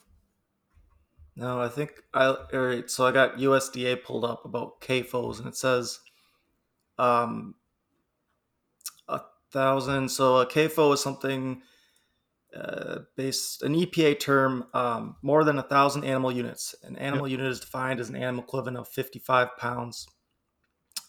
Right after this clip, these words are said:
Speaker 1: Uh, no, sorry, I skipped a line. thousand pounds live weight and equals a thousand head of beef cattle.
Speaker 2: Yeah.
Speaker 1: Wow.
Speaker 2: That's one unit.
Speaker 1: Okay. So those are big. <laughs>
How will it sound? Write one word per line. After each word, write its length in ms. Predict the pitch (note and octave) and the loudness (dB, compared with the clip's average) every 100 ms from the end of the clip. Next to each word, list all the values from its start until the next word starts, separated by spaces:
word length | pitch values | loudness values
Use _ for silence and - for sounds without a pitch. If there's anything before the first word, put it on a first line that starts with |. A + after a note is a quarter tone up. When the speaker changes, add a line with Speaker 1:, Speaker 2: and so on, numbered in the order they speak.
| - | 0
Speaker 1:
Uh, 360 | B2+ B2 B2 C#3 | 4 4 2 -2
no, 160 | B2+ | -4
sorry, 260 | A2+ C3+ A#2+ | -2 0 0
I 60 | A#2 | -2
skipped 260 | - B2 | -8 -10
a 40 | A#2+ | -10
line. 180 | B2 - - _ - | -12 -14 -20 _ 2
thousand 440 | D#3 E3 D#3 C#3+ | 8 8 8 2
pounds 360 | B2 B2 B2 A2+ | -2 -4 -4 -4
live 300 | A#2 A#2 - | -2 -4 -4
weight 160 | - - | -10 -8
and 80 | B2+ | -10
equals 420 | - C3 - - _ _ _ _ | -10 -10 -10 -16 _ _ _ _
a 40 | - | -8
thousand 580 | C3+ B2+ B2+ C3 B2 - _ | 2 2 2 -6 -10 -14 _
head 200 | - B2 | -8 -8
of 180 | A#2+ - | -8 -12
beef 240 | - A#2+ - | -10 -10 -12
cattle. 400 | - - - - _ _ _ _ _ _ _ | -16 -16 -16 -20 _ _ _ _ _ _ _
Speaker 2:
Yeah. 140 | F3+ F3+ _ _ _ _ _ _ _ _ _ | -6 -6 _ _ _ _ _ _ _ _ _
Speaker 1:
Wow. 360 | - G#2+ F#2 - _ _ - | -2 -2 -2 -10 _ _ -8
Speaker 2:
That's 160 | C#3 | -8
one 260 | C3 C3 C3+ | -4 -2 0
unit. 320 | C3 D3 - _ _ _ _ _ _ _ _ _ _ C#3 | 0 -2 -6 _ _ _ _ _ _ _ _ _ _ -12
Speaker 1:
Okay. 400 | C3+ D3 C#3+ D#3 _ _ _ _ | -6 -4 -4 -6 _ _ _ _
So 160 | - | -14
those 220 | C3 B2+ B2+ | -6 -4 -2
are 160 | D3 | -4
big. 340 | D3 B2+ A#2 - - F3+ - | -4 -8 -8 -12 -6 -6 -4
<laughs> 100 | F#3+ | -6